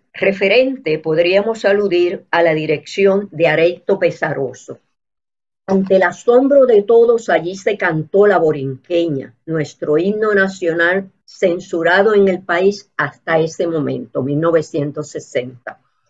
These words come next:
El público se puso de pie y lloró ante el asombro de los críticos. Costó mucho sacar adelante ese proyecto, pero ella perseveró en lo pertinente de su idea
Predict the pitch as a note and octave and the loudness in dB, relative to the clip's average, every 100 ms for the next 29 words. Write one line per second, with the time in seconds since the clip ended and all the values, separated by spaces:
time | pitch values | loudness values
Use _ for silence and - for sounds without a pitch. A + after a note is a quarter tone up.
0 | _ _ _ _ - F#3+ F3+ - C4+ C4 | _ _ _ _ -2 0 0 0 2 2
1 | A#3+ - G3+ F3+ E3 F#3+ F#3+ G#3 F#3+ E3 | 0 0 -2 -2 -4 -6 -2 0 0 -2
2 | F3 F3 F#3 G3 - F#3 D#3 E3 D#3 F3+ | -4 -4 -4 -6 -4 -4 0 0 2 0
3 | A3+ _ _ - D#3+ D#3 D#3+ C#3 C3+ F#3 | 0 _ _ -8 -8 -4 -2 -2 -2 -2
4 | E3 E3 F3 D#3 D3+ - - C3 A#2+ C3 | -2 0 2 2 0 -8 -16 -16 -16 _
5 | - C3+ _ _ _ _ _ _ _ - | -20 -20 _ _ _ _ _ _ _ 2
6 | F#3+ G3 - B3 B3 B3+ C#4 - F3 F3 | 2 2 4 4 6 2 0 -4 -4 -4
7 | E3+ F3 G3 F#3+ F3 E3+ F#3+ F#3+ D3 - | 0 0 2 2 0 -2 -2 -6 -6 -8
8 | - - D#3 C#3 C3 _ C3 _ _ _ | -8 -6 -6 -8 -16 _ _ _ _ _
9 | E3 D3+ E3+ F#3+ G3+ G3+ F#3+ E3+ - E3 | 0 4 4 4 2 2 0 0 -2 0
10 | D3+ F3 G#3 A3+ _ - E3+ D#3+ D3+ E3 | 2 2 0 -2 _ 0 0 2 0 -2
11 | D3 D#3+ D#3 F3 G3 F#3+ F3 E3+ - D#3+ | -2 -6 -4 -2 -2 -2 0 0 -2 -8
12 | D3 F#3 F#3+ F#3+ | -2 2 0 0